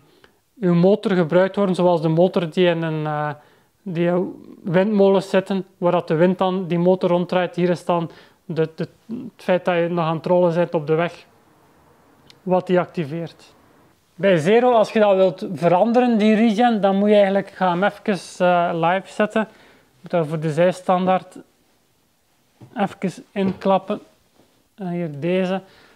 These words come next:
Dan kan ik die rijmodi laten zien. Dus hij staat nu op mijn eigen modus, Hans.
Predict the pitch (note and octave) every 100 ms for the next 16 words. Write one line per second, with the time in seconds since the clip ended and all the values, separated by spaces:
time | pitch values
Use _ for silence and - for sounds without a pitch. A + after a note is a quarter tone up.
0 | _ - F#3 F#3+ G3 F3 E3+ F#3+ F3+ F#3+
1 | G#3 G#3 G3+ F#3 F3 E3 E3 E3 E3+ E3+
2 | E3 G3 F#3 G3 A3 G#3+ F#3 F#3 G#3 G3
3 | F#3+ G#3 G#3+ G3 - F3+ G3+ - -